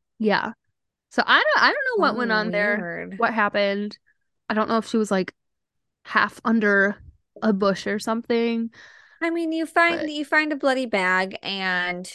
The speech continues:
Speaker 2: you kinda look in the area and you're like, "Oh, I don't, I don't really know what happened here." For all they know, it was thrown out a car window. That person might have gone to the hospital. They don't know what happened.
Speaker 1: Yeah.
Speaker 2: There's just a bloody bag.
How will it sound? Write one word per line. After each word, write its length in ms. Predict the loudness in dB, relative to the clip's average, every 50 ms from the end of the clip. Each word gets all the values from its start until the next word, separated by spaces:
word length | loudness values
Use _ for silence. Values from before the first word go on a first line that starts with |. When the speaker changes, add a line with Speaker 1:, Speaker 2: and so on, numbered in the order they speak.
| -12
Speaker 2:
you 120 | -12 -12 -8
kinda 300 | -4 -2 -2 -2 0 -2
look 180 | -2 -2 -2 -4
in 80 | -4
the 80 | -4 -2
area 420 | -2 0 0 0 0 2 2 2
and 300 | 2 2 2 0 -2 -6 -6
you're 80 | -6
like, 260 | -6 -6 -6 -6 -10 -14 _ _ _ _ _ _ _ _ _ _ _ _ _ _ _ -14
"Oh, 60 | -10 -8
I 280 | -6 -6 -4 -4 -4
don't, 300 | -4 -4 -6 -8 -10 -8
I 80 | -6 -6
don't 120 | -4 -4
really 160 | -4 -4 -4
know 140 | -2 -2 -2
what 140 | -2 -2 -4
happened 320 | -4 -6 -6 -6 -6 -6
here." 360 | -6 -4 -4 -4 -4 -4 -6 -8
For 140 | -8 -6 -4
all 140 | -4 -2 -2
they 140 | -2 -2 -2
know, 200 | -2 -2 -2 -2
it 40 | -2
was 160 | -4 -6 -8
thrown 260 | -6 -4 -2 -2 0
out 140 | -2 -2 -2
a 40 | -4
car 260 | -4 -4 -2 -2 -2
window. 800 | -4 -6 -6 -6 -4 -4 -4 -4 -2 -2 -2 -4 -4 -6 -10 -16 _ _ -8
That 180 | -8 -8 -6
person 400 | -4 -2 -2 -2 -2 -4 -4 -2
might 180 | -2 0 0 0
have 160 | 0 -2 -2
gone 240 | -2 0 0 0 -2
to 100 | -6 -8
the 100 | -8 -4
hospital. 840 | -2 -2 -4 -4 -6 -8 -6 -4 -2 0 0 0 0 -2 -4 -8 _ _ _ -10
They 120 | -10 -8 -6
don't 180 | -6 -6 -4
know 120 | -4 -4 -4
what 160 | -4 -6 -8
happened. 560 | -10 -12 -12 -10 -10 -10 -10 -12 -14 -18 -18 _ _ _ _ _ _ _ _ _ _ _ _ _ _ _ _ _ _ _ -14
Speaker 1:
Yeah. 180 | -12 -10 -6 -4
Speaker 2:
There's 220 | -4 -4 -4 -4
just 120 | -4 -2
a 60 | -2 -2
bloody 300 | 0 2 2 2 2 0
bag. 480 | 0 -2 -2 -2 -4 -8 -10 -14 -20